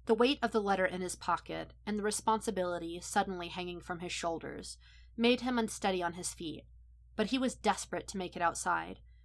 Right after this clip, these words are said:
to make some part of what had happened okay, to make it so Ida could look him in the eye again.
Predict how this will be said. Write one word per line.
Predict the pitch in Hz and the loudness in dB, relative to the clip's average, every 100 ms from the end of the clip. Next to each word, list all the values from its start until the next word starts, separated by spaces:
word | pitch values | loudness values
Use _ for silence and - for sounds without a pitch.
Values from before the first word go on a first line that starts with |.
| - - | -20 -2
to | |
make | 233 220 | 0 2
some | - 226 | 0 0
part | 220 - 202 | 0 -2 -2
of | 190 | -2
what | 185 - | -4 -4
had | 190 | -6
happened | 190 190 - 175 | -2 -2 -2 -6
okay, | 180 - - 226 185 - - - - - - | -8 -10 -4 -4 -4 -10 -18 -20 -20 -20 -6
to | 262 | 0
make | 254 269 | 2 2
it | |
so | 262 226 - 220 | 2 0 0 -2
Ida | 220 185 | 0 0
could | - 190 | -4 -8
look | 175 - | -8 -6
him | 185 | -6
in | 175 | -6
the | 175 | -2
eye | 180 175 | -2 -2
again. | 165 165 165 180 | -4 -4 -4 -6